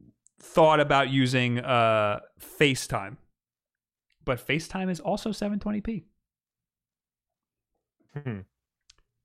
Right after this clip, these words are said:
Speaker 1: Uh, Devilish Muster-, Mustard Buster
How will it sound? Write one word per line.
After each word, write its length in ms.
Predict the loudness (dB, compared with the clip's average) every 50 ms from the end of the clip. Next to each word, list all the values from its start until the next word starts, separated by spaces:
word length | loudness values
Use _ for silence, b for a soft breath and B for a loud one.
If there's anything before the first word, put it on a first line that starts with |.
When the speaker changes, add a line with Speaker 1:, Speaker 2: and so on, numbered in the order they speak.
| _ _ _ _ -6
Speaker 1:
Uh, 520 | -2 0 2 4 4 6 6 6 4 4 2
Devilish 400 | 2 2 0 2 2 0 -2 0
Muster-, 680 | 0 0 0 0 0 -4 -4 -2 0 2 2 0 0 -2
Mustard 420 | -4 -6 -6 -4 -6 -8 -8 -6
Buster 500 | -4 -4 -4 -4 -6 -8 -8 -8 -8 -10